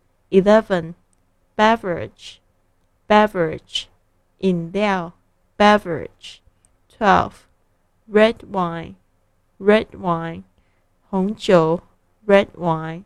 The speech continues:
Thirteen，dressing，dressing，酱汁，dressing。Fourteen，spaghetti，spaghetti，意大利面，spaghetti。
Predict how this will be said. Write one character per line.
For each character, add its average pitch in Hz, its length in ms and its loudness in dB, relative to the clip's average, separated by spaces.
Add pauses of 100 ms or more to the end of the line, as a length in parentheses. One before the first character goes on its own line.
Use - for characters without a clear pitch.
(600)
Thirteen，dressing，dressing， - - -2 (840)
酱 202 360 0
汁， 202 500 -2 (360)
dressing。 196 680 0 (1000)
Fourteen，spaghetti，spaghetti， 202 3250 -2 (500)
意 202 120 -2
大 190 220 0
利 190 160 -6
面， 190 420 -4 (320)
spaghetti。 190 800 0